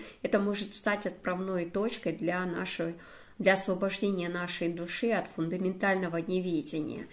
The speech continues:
и рабства материального существования. И, а, Вивека Чудамани Шанкара говорит: «Тот, кто различает,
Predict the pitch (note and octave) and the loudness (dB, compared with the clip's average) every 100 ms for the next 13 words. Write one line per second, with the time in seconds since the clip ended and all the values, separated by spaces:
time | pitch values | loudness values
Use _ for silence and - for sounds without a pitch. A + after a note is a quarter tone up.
0 | - - - F#3+ G3 G3 - F3+ F3 E3+ | -18 -20 -2 2 4 2 -2 -2 -2 -4
1 | - F3 E3 E3+ E3+ - E3+ F#3 F3 F3+ | 0 2 2 0 -4 -4 -2 -2 -2 0
2 | F3+ D#3+ D3+ - D3 - - - - - | 2 0 -2 -4 -8 -10 -18 -20 -20 -20
3 | - - - - G#3 B3 B3+ - F#3 F#3 | -20 -20 -18 -6 2 6 6 4 0 2
4 | F#3 G#3 G3 F#3+ F#3 F#3 - F#3 G3+ A#3+ | 2 2 2 2 2 0 0 0 0 4
5 | D#4 C#4 G3+ G3+ F#3+ F#3+ F3+ E3+ F#3 F3+ | 8 8 6 0 -2 -2 -2 0 2 4
6 | F3 E3 D#3+ G3+ B3+ - - G3+ G3 - | 4 2 -2 2 2 0 2 4 4 2
7 | G3+ G3+ B3 C4 B3+ | -2 0 4 6 6